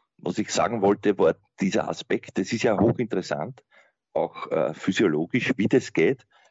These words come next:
dass man eben nach dem Schlag erst, äh, laut stöhnt, weil, äh, normalerweise muss ja die Explosivität und das Ausatmen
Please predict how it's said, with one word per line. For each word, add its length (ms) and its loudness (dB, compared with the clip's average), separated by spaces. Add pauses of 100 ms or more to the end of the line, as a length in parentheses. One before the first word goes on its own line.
(260)
dass 180 2
man 140 4
eben 240 0
nach 260 -4
dem 180 -2
Schlag 400 -2
erst, 300 -4 (240)
äh, 80 -4
laut 680 0
stöhnt, 680 -4 (480)
weil, 580 4
äh, 200 -2
normalerweise 600 2
muss 260 0
ja 60 2
die 140 -2
Explosivität 840 0
und 140 0
das 160 -2
Ausatmen 640 0